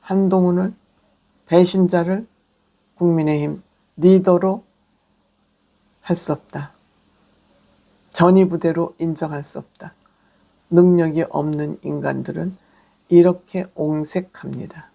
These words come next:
마치 장동혁의 자리를 한동훈이 뺏을까 봐 실력 없는 것들은 늘 이렇게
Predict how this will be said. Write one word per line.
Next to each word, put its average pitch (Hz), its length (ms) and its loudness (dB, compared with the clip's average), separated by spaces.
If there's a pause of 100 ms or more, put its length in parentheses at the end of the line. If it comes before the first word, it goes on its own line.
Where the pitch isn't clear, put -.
(440)
마치 175 540 -2 (640)
장동혁의 165 880 2
자리를 151 540 -6 (340)
한동훈이 190 720 2 (140)
뺏을까 180 520 -4
봐 135 200 -10 (260)
실력 220 560 0
없는 170 340 2
것들은 160 560 -4
늘 190 300 4
이렇게 - 480 -6